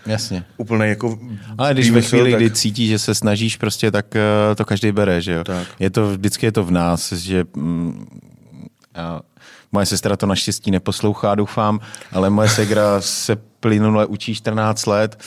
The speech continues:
Speaker 1: eh, možná, možná už i dvacet, ale, eh, prostě bojí se ty svoje znalosti prostě použít. Eh, já jsem nikdy neměl, eh, takovou,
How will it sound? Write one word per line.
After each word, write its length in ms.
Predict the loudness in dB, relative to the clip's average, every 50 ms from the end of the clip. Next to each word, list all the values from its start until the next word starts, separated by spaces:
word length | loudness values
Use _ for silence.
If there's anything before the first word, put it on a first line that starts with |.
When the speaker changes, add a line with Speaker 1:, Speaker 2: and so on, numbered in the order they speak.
| -20 -20 -20 -20 _ -14 -8
Speaker 1:
eh, 200 | -2 -2 0 2
možná, 500 | 2 0 2 0 0 0 2 0 0 0
možná 280 | -2 -2 0 0 0 0
už 180 | -2 -4 -6 -4
i 100 | -4 -2
dvacet, 540 | 0 -2 -2 -2 -2 -2 0 -2 -2 -4 -12 -20 -20 -20 _ _ _ _ _ -4
ale, 400 | 0 0 2 2 2 2 2 0 -2 -6 _ -4 -2
eh, 40 | 0 2 2 2 2 0
prostě 400 | -2 -4 -6 -6 -2 -2 -2 -2
bojí 340 | 0 0 0 2 2 2 0
se 640 | -2 -4 -2 0 0 2 2 2 2 2 2 0 0 -4 -16 -8
ty 120 | -4 -4 -2
svoje 420 | -2 -2 -2 2 2 2 2 2
znalosti 1080 | 2 2 2 2 2 2 0 0 -2 -6 -6 -6 -2 0 2 2 2 2 2 0 -2 -4 -6
prostě 280 | -8 -6 -4 -4 -4
použít. 560 | -2 0 0 0 0 -2 -4 -8 -8 -12 -18 _ -20 -20 -20 -20 -20 -20 -20 _ _ _ -8 -4
Eh, 40 | -2 0 0 2 2 2 2 2 2 0 0 0 -2
já 120 | -2 -2
jsem 360 | -2 -2 -2 -2 -2 0 0
nikdy 280 | 0 0 0 0 2 2
neměl, 600 | 2 2 2 2 2 2 2 2 2 0 0 0 0 2 2 2 2 2 2 2 2 2 2 0 -2 -4
eh, 40 | -4
takovou, 680 | -6 -6 -2 0 2 2 4 4 2 2 0 -2 -4